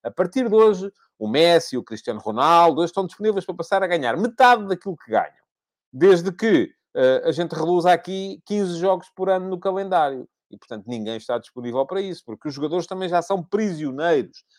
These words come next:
daquilo que ganham, eh, ao final da, da, da, do mês. E, portanto, não dá, eh, para ir por aí. Esta alternativa que o Rafael, eu não me lembrei dela, se não tê-la aí colocado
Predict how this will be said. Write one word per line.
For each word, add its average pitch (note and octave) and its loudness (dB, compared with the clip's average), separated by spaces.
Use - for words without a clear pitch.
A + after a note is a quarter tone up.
daquilo C3+ -4
que - -20
ganham, A#2 0
eh, B2 0
ao B2 2
final A2 -4
da, G2+ -2
da, F#2+ -2
da, F2 -4
do G2+ -6
mês. F2 -10
E, F3 -12
portanto, G3 -8
não G3+ -4
dá, F3+ 2
eh, D3+ 0
para E3+ 0
ir E3 0
por F3+ -6
aí. C3 -4
Esta B3 2
alternativa E3 -4
que E3 -6
o D#3 -2
Rafael, D#3 2
eu B2 -2
não D3+ 0
me D#3 -2
lembrei D#3 2
dela, A#2+ 2
se - -14
não B2 -8
tê-la C3 0
aí C3 -2
colocado B2 0